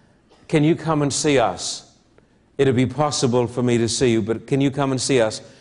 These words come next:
They came to our hotel. Let me tell you about Ludmilla.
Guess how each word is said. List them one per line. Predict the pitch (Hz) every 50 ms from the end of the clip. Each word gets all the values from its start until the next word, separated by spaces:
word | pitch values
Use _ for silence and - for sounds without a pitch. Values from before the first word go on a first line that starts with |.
| _ - _
They | - 151 143
came | - 165 175 180 175 165
to | - 156 151 151
our | 143 139 135
hotel. | 131 139 147 139 127 - 147 135 117 101 95 90 95 - - - _ _ _ _ _ _ _ _ _ _ _ _ _ _ _ _ _ _ _ _ _ _ _ _ _ _ _ _ _ _ _ _ _ _ _ _ _ _ _ _ _ _ _ _ _ _ _ _ _ _ _ _ _ _ _ _ _ _ _ _ _ _ _ _ _ _ _ -
Let | 147 185 202 147
me | 185 180
tell | - - 175 165
you | 156 156
about | 143 127 143 139 135 135 - - - 143
Ludmilla. | 135 147 135 131 135 139 143 135 120 110 98 92 -